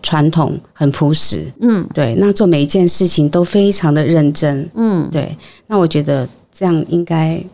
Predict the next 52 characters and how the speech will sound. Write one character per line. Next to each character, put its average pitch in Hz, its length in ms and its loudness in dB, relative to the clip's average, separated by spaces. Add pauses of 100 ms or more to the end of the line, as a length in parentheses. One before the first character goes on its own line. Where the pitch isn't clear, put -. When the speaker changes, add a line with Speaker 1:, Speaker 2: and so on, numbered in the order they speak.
(200)
Speaker 1:
<laughs> - 340 -18
Speaker 2:
你 165 100 0
嫁 220 240 0
的 185 100 0
时 160 220 0
候 170 80 2
应 170 100 2
该 165 120 0
是 175 220 0
日 175 180 -4
本 139 200 0
客 165 220 0
比 139 80 -4
较 143 180 -2
多 143 240 0
的 139 160 0
时 175 220 -4
候 156 160 0
吧？ - 140 -10 (240)
Speaker 1:
对。 151 120 -10 (300)
Speaker 2:
对 165 140 2
不 156 80 2
对？ 147 160 2
Speaker 1:
对。 143 100 2 (300)
Speaker 2:
然 180 100 0
后 - 20 0
加 202 200 0
入 202 120 2
大 185 220 -2
家 180 240 0
族 147 240 -2
有 139 140 -2
没 139 160 2
有， 160 280 0 (300)
因 175 100 -2
为 170 60 4
第 170 180 0
四 165 240 -4
代 156 300 -4
啊， - 140 -6
又 165 120 2
要 160 120 2
接 156 260 -2
班， 165 260 -6 (140)
有 160 100 -2
没 160 100 0
有 170 100 2
什 160 180 -6
么 - 80 -8
压 151 300 -4
力？ 156 240 -6 (180)
嗯。 165 80 -20